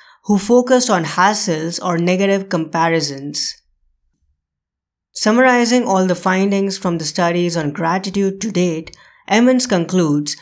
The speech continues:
that those who practice grateful thinking reap emotional, physical, and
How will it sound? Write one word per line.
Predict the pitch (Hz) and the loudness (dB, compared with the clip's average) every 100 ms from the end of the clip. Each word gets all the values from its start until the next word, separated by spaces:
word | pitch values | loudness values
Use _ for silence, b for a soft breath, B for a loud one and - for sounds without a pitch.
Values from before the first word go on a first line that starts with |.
| B B - | B B -2
that | 180 | 2
those | 208 254 | 4 4
who | 247 254 | 2 0
practice | 202 190 185 190 160 | 0 0 0 -2 0
grateful | 170 190 190 190 170 | 0 0 0 -2 -4
thinking | 151 180 202 196 147 147 170 B B B | -2 0 0 0 -2 -4 -8 B B B
reap | - 170 190 190 - | -2 2 2 0 -4
emotional, | 180 170 196 208 - 233 240 247 - _ | 0 2 2 2 0 0 -2 -4 -12 _
physical, | - 180 196 208 226 226 - | 0 2 2 0 -2 -2 -4
and | 180 | -6